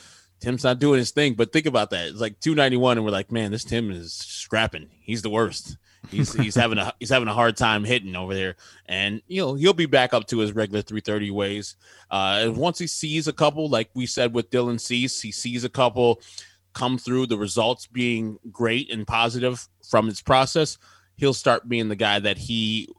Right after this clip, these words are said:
Speaker 1: normally is. I think during his struggles, he's been swinging at pitches outside the zone, way outside the zone. Like, I think people see that he can hit the ball, it's a slider outside the zone a little bit, just off the plate.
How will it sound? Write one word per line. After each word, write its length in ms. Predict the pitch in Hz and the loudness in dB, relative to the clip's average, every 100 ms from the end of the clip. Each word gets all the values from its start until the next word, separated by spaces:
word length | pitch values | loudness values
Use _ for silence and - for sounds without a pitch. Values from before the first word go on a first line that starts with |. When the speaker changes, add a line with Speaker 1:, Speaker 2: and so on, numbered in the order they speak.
| - | -8
Speaker 1:
normally 680 | 117 127 135 135 117 104 95 | 0 4 4 4 2 0 -2
is. 260 | 92 87 - _ 110 | -4 -8 -14 _ -2
I 80 | 120 | 0
think 300 | 151 127 - | 0 -2 0
during 320 | 123 127 127 | 0 2 2
his 140 | 117 | -2
struggles, 560 | - 127 123 131 127 - - - _ | 0 4 6 6 2 -2 -14 -20 _
he's 140 | 104 104 | -6 -4
been 140 | 113 | -4
swinging 340 | - 127 127 117 | -2 -2 0 0
at 180 | 104 | 0
pitches 600 | - 113 - 107 101 - - - | -2 -2 -2 -4 -4 -8 -18 -4
outside 440 | 101 - 127 113 101 | -4 0 0 0 -2
the 80 | |
zone, 540 | 101 113 110 104 104 98 _ _ _ _ | 0 2 4 2 -2 -6 _ _ _ _
way 500 | 101 107 120 127 131 | -10 0 4 4 4
outside 480 | 120 107 - 107 101 | 4 0 2 2 2
the 80 | 101 | -2
zone. 300 | 110 104 107 | -2 -2 0
Like, 160 | 101 110 | -2 -2
I 80 | |
think 240 | 107 127 - | -2 -4 -2
people 260 | 127 - | -4 -2
see 260 | 104 - 120 | -8 -2 0
that 180 | 110 104 | 0 -2
he 100 | 110 | -4
can 180 | 117 104 | -4 -2
hit 240 | 95 - | 0 0
the 60 | 120 | 0
ball, 480 | 104 113 107 104 - _ | 4 6 6 2 -2 _
it's 220 | 101 104 107 | -6 -4 -6
a 80 | |
slider 420 | - 127 113 110 107 | -4 0 2 2 2
outside 360 | 107 101 113 101 | -2 2 0 0
the 80 | |
zone 200 | 101 107 | -2 0
a 40 | 101 | 0
little 320 | 110 151 139 | 0 2 2
bit, 200 | 98 90 | 0 -4
just 180 | 104 - 113 | -6 -4 0
off 160 | 113 | 0
the 100 | 107 | 0
plate. 300 | 95 92 - | -4 -6 -6